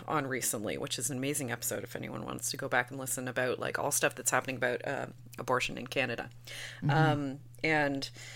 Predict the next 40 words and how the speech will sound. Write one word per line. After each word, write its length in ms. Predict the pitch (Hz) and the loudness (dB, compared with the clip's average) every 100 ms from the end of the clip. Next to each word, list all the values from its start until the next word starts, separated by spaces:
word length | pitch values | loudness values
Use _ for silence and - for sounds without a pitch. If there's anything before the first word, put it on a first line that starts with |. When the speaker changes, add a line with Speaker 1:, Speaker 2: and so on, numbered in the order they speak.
| - - - | -12 -12 -2
Speaker 1:
she 260 | - 208 | 2 4
was 160 | 208 - | 4 8
talking 340 | 190 185 175 | 8 8 6
about 220 | 170 165 156 | 6 6 6
when 120 | 160 | 2
she 220 | - 170 | 0 2
got 380 | 165 160 156 - | 8 10 10 6
hers, 760 | - 202 220 151 139 139 - | 2 6 10 10 8 6 2
to, 160 | - - | 0 0
for 140 | - | 0
the 120 | 147 | -2
whole 200 | 143 156 | 2 4
story, 360 | 143 - 123 127 | 4 4 4 4
go 260 | 127 117 120 | 4 2 2
and 180 | 120 | 0
listen 260 | 123 - 110 | 0 0 2
to 80 | 120 | 4
either 160 | 120 | 4
her 160 | 127 123 | 4 2
podcast, 500 | - 113 - 120 - | 4 2 2 -2 -2
Aborsh 280 | 123 120 - | -2 -2 0
Pod, 240 | 131 123 | 2 2
or, 240 | 127 127 123 | 0 -6 -6
or 120 | 147 | -8
the 100 | 139 | -4
one 180 | 131 123 | -2 0
where 120 | 123 | 0
I 60 | 123 | 0
interview 400 | 123 120 127 127 | 0 -2 -4 0
her. 280 | - 123 - | 2 4 4
But 140 | 113 | 2
she 120 | - | 2
was 100 | 147 | 2
talking 260 | - 123 143 | 2 0 0
about 180 | 131 117 | 0 0
when 120 | 135 | 0
she 140 | - | -2
got 200 | 143 - | 0 0
her 160 | - 143 | 2 0
abortion. 580 | 139 92 131 - - | 0 0 2 0 -4